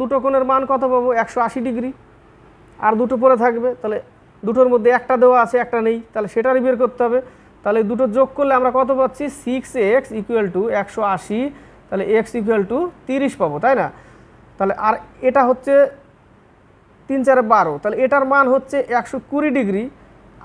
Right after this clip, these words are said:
আরেকটার মান, সেই মান দুটো মিলে একশো আশি ডিগ্রি হয়, দুটো মিলেই তো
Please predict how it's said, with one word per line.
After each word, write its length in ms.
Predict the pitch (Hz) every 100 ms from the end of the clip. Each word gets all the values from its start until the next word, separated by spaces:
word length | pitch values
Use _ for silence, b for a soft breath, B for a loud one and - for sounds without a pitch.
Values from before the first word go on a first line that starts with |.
| 220
আরেকটার 360 | 269 254 294 285
মান, 160 | 277 285 285 - - _ _ -
সেই 180 | 254 277 269
মান 120 | 269 240
দুটো 180 | 240 277 262
মিলে 200 | 277 294 269 233
একশো 160 | - 285
আশি 140 | 262 285 285
ডিগ্রি 180 | 285 254
হয়, 140 | 269 277 - _ _ _ - _ - _ -
দুটো 160 | 233 240 269
মিলেই 220 | 294
তো 40 | 294